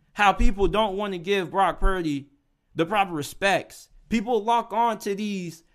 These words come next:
where people were drafted at. Like, bruh, Trey Lance, give it up. Trey Lance isn't better than Brock Purdy, people. That doesn't mean Trey Lance can never be a good quarterback,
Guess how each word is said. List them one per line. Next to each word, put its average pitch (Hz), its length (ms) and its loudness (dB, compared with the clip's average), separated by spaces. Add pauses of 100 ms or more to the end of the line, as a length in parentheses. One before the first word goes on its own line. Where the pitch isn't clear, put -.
(500)
where 196 380 0
people 214 280 -6
were 202 100 0
drafted 196 720 0
at. 190 520 4
Like, 214 300 -4
bruh, 240 420 0 (440)
Trey 277 280 2
Lance, 269 520 -2 (220)
give 254 240 -2
it 247 120 2
up. - 480 2 (800)
Trey 277 240 4
Lance 269 320 -2
isn't 247 320 -2
better 247 240 2
than 196 160 -4
Brock 214 320 4
Purdy, 214 340 8
people. 170 560 -4 (220)
That 285 120 4
doesn't 262 240 2
mean 254 180 -6
Trey 240 200 0
Lance 226 300 -4
can 160 140 -8
never 226 200 -2
be 214 140 -2
a 208 80 0
good 214 260 -2
quarterback, 175 680 0